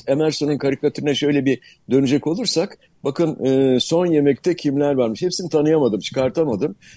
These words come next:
Belki yardımcı olursunuz, e, bu Trump'ın masasındaki havarilerine. Hemen solda, e, kafasındaki kırmızı kepi ve belindeki silahıyla onu hepimiz tanıyoruz artık. İri yarı bir maga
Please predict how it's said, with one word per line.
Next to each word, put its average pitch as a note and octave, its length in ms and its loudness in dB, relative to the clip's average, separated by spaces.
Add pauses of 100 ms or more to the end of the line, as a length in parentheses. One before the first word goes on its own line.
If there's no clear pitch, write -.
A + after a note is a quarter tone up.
(120)
Belki B2 280 2
yardımcı B2 440 4
olursunuz, A2+ 640 -4 (220)
e, G#2+ 40 2 (300)
bu B2 300 4
Trump'ın A#2+ 440 2
masasındaki A2 840 0 (280)
havarilerine. A2+ 800 2 (440)
Hemen D#3 260 2
solda, C#3 540 2 (160)
e, A#2 180 -4
kafasındaki C3+ 680 2
kırmızı B2+ 420 0
kepi B2 320 0
ve A#2 140 4
belindeki A#2+ 440 0
silahıyla A2 460 0
onu B2+ 180 -2 (280)
hepimiz G#2+ 340 0
tanıyoruz A2+ 440 4
artık. F2+ 340 -2
İri A2 200 4
yarı G2+ 320 2
bir A2+ 220 2 (200)
maga G#2+ 420 0